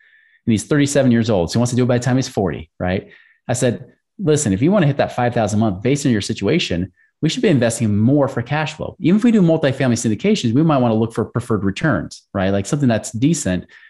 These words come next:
that's gonna give you regular cash flow. 'Cause, yeah, we could do a syndication, but if it's only growth focused, it wouldn't fit your parameters, right? Now, other pre-, people, I have several clients where they're saying, "Hey, I got three, five, ten years to let this money grow." Cool. Then let's do those growth ones,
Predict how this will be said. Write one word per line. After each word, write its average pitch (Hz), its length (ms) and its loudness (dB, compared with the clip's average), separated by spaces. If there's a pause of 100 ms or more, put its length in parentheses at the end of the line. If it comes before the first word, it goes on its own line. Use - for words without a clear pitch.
that's 123 140 -4
gonna 131 140 2
give 117 160 2
you 120 100 2
regular 98 340 0
cash 190 320 -2
flow. - 280 -10 (380)
'Cause, 143 160 0
yeah, 208 100 4
we 185 120 2
could 190 80 2
do 185 80 4
a 123 40 4
syndication, 123 500 0
but 107 80 2
if 110 100 -2
it's - 140 -8 (100)
only 208 340 4
growth 92 260 0
focused, 95 500 -6
it 147 80 0
wouldn't 143 260 2
fit - 240 -4
your 98 140 -2
parameters, 104 680 -2 (380)
right? 95 220 0
Now, 120 180 2
other 156 240 2
pre-, 113 380 0
people, 107 320 0
I 104 80 0
have 120 140 -4
several 160 260 2
clients 110 280 -2
where 113 60 0
they're 104 100 0
saying, 101 280 -2
"Hey, 131 180 0
I 120 140 0
got 156 320 -4
three, 120 240 0
five, 107 400 -2
ten 101 240 -2
years 110 500 0 (200)
to 120 80 -4
let 113 100 0
this 98 100 -4
money 104 220 0
grow." 104 500 -2 (300)
Cool. 87 420 -2
Then 104 480 0
let's 135 200 0
do 127 120 0
those 131 240 2
growth - 320 -4
ones, - 360 -16